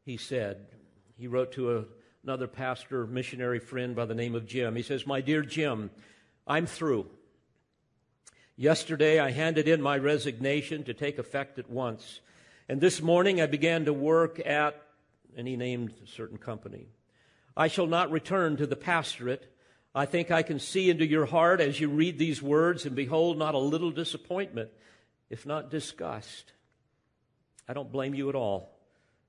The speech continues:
I'm somewhat disgusted with myself. Do you recall the days in the seminary when we talked of the future and painted pictures of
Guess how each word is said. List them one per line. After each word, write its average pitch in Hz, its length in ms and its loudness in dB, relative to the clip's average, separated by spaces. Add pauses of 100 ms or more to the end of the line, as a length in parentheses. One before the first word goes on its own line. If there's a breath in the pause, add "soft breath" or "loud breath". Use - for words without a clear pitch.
(140)
I'm 123 140 -12
somewhat 127 580 -8
disgusted 120 680 -8
with 113 200 -10
myself. 107 640 -8 (1160)
Do 147 80 -10
you 147 80 -6
recall 165 440 4
the 156 100 2
days 160 560 6
in 135 320 -2 (320 loud breath)
the 127 80 -8
seminary 175 600 4
when 156 260 2
we 156 100 2
talked 160 420 0
of 143 100 -6
the 147 80 0
future 165 520 -2
and 120 180 -8
painted 143 380 -4
pictures 147 600 -8
of 110 180 -8